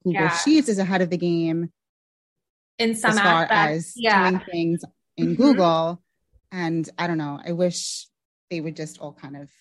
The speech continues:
Speaker 1: merge together, but
Speaker 2: It would be nice. But
Speaker 1: It
Speaker 2: I
Speaker 1: would
Speaker 2: feel
Speaker 1: be
Speaker 2: like
Speaker 1: nice.
Speaker 2: too, um, I was just thinking, I know some people are like, "Oh, well, I'm a Google district, so, like, I'm never gonna use the PowerPoint resources and
Speaker 1: Mm-hmm.
Speaker 2: those templates." And so,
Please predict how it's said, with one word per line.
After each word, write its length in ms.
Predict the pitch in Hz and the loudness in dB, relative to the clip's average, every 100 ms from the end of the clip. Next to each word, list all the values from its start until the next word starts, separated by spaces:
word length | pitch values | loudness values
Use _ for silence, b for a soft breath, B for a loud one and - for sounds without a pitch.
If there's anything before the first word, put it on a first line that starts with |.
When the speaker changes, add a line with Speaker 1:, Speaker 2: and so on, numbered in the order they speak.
| _ _ _ _ _ | _ _ _ _ _
Speaker 1:
merge 360 | 156 143 135 - | -8 -8 -8 -12
together, 420 | - - - - | -8 -6 -6 -8
but 240 | - - - _ _ _ _ - | -12 -12 -16 _ _ _ _ -4
Speaker 2:
It 80 | |
would 140 | 240 202 | -2 -2
be 100 | 180 | -8
nice. 380 | - - 220 - B - | -12 -14 -14 -14 B -4
But 80 | 330 | -2
Speaker 1:
It 40 | |
Speaker 2:
I 40 | 339 | 0
Speaker 1:
would 80 | 359 | 2
Speaker 2:
feel 120 | 427 | 4
Speaker 1:
be 60 | 440 | 4
Speaker 2:
like 80 | |
Speaker 1:
nice. 120 | 403 - | 2 -4
Speaker 2:
too, 220 | 311 277 - | -2 -2 -2
um, 320 | 214 202 196 | -4 -4 -2
I 100 | 233 | -2
was 140 | 262 - | -2 -4
just 220 | 285 - | -8 -6
thinking, 460 | 233 220 196 190 196 B - | -4 -4 -4 -6 -10 B -6
I 80 | 240 | -4
know 80 | 240 | -2
some 160 | 262 | -2
people 220 | 262 247 233 | -2 0 2
are 140 | 226 | 2
like, 180 | 220 220 | 0 0
"Oh, 120 | 254 254 | 0 2
well, 260 | 233 226 226 | 2 2 0
I'm 140 | 233 | -4
a 80 | 247 | -4
Google 380 | 220 226 226 226 | -4 -2 0 0
district, 560 | 220 220 - 208 - | -2 -4 -4 -6 -8
so, 240 | - 220 214 | -6 -2 0
like, 340 | 208 202 196 _ 214 | 0 -2 -4 _ 0
I'm 160 | 220 | 2
never 180 | 214 208 | 2 0
gonna 200 | 220 226 | -2 -2
use 500 | 220 208 208 208 208 | -2 -2 0 0 0
the 120 | 208 | -4
PowerPoint 720 | 202 196 196 202 196 190 190 - _ _ _ _ _ - | -4 -2 -2 -2 -6 -8 -12 -16 _ _ _ _ _ -4
resources 960 | 233 262 226 214 - - - 226 - - | 2 2 2 -2 -4 -6 -8 -8 -8 2
and 100 | 214 | 6
Speaker 1:
Mm-hmm. 140 | 190 170 | 6 6
Speaker 2:
those 180 | 208 - | 2 0
templates." 460 | 214 214 190 208 - | -8 -6 -6 -8 -2
And 120 | 220 220 | 0 2
so, 260 | 214 208 | 2 0